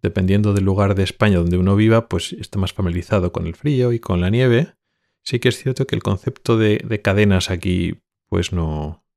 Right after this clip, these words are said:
no es muy importante. No sé si no, algún otro tipo de vehículos pesados tiene interés, pero aquí no, no está el concepto de cadenas, está el concepto de que tienes que llevar unos neumáticos adaptados al invierno,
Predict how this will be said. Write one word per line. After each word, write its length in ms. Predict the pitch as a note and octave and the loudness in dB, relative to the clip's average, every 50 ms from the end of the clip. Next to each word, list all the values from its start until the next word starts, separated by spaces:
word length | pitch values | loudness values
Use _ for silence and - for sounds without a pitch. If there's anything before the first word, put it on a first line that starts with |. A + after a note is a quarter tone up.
| _ _ _ _ _ _ _ _ | _ _ _ _ _ _ _ _
no 100 | - G2 | -2 -2
es 100 | F#2 F2+ | 0 0
muy 160 | G2 F2 F2 | 0 0 0
importante. 680 | F2 E2+ - G2 F#2+ - A#2 A#2+ A#2+ A2 - A2+ - - - | 0 0 -2 -4 -2 0 0 0 0 0 -2 -4 -4 -4 -6
No 80 | G#2+ | -6
sé 120 | G#2 - G#2 | -6 -4 -4
si 100 | - G2+ | -4 -2
no, 140 | F#2+ F2+ - | -2 -2 -2
algún 220 | - F#2 F#2+ G2 | -2 -2 0 0
otro 260 | G2+ G2+ - - F#2+ F2+ | 0 0 0 -2 -2 -2
tipo 260 | - G2+ F#2+ - F2+ | -2 -4 -4 -2 -2
de 60 | E2+ | -2
vehículos 380 | E2+ F2 - - F2 F2+ F2+ - | -2 -2 -4 -4 -6 -6 -6 -6
pesados 500 | - - - - G2 F#2 F2+ F2+ - - | -6 -6 -4 -2 -2 -2 -2 -2 -4 -4
tiene 320 | - F#2 E2 E2 E2+ E2+ | -6 -6 -6 -6 -4 -4
interés, 480 | F#2 G2 - G2+ A2+ C3 C#3 - - _ _ _ _ _ _ _ | -4 -4 -2 -2 -2 -2 -2 -4 -8 _ _ _ _ _ _ _
pero 160 | - - A2 | -4 -2 -2
aquí 300 | G#2 - - A#2+ A#2+ A#2 | -2 0 0 2 2 2
no, 420 | A#2 G#2+ G#2+ G#2 G2 F#2 F2 - - - - | 4 4 4 4 2 2 0 -2 -6 -10 -10
no 260 | - D2 E2+ F2+ G2+ G2 | -8 -6 -2 0 0 0
está 200 | F#2+ - - G2+ | 0 0 -2 -2
el 60 | F#2+ | 0
concepto 440 | - F#2+ F2 - - - - A2+ G2 | 0 0 -2 -4 -6 -2 0 0 0
de 120 | F#2 E2+ | 0 0
cadenas, 480 | - F2+ E2 F2 F#2+ F2 E2 - - - | -2 0 0 2 2 2 0 -2 -6 -10
está 160 | - - - - | -12 -12 -10 -8
el 40 | |
concepto 360 | - F2+ F2 - - G2+ - G2+ | -6 -6 -6 -6 -6 -4 -2 -2
de 80 | G2+ | -2
que 80 | - F2+ | -4 -4
tienes 180 | - E2+ E2 | -6 -6 -6
que 80 | - F#2+ | -6 -4
llevar 140 | E2+ E2 F2 | -4 -2 -2
unos 160 | E2+ F2 - | -2 -2 0
neumáticos 640 | F#2 E2+ F2 F#2 F#2+ F2+ G#2+ F#2+ A2 A#2 - - - | 0 2 2 2 2 2 2 2 2 0 0 -2 -6
adaptados 540 | - G2 F2 F2 - - F2 F2 F#2 - - | -6 -4 -4 -4 -4 -4 -4 -2 -4 -4 -4
al 80 | F2+ F2 | -2 -2
invierno, 580 | E2 F2 F#2 F#2 F2 E2+ E2+ D2 D2+ - _ | 0 2 4 4 4 2 0 -4 -8 -10 _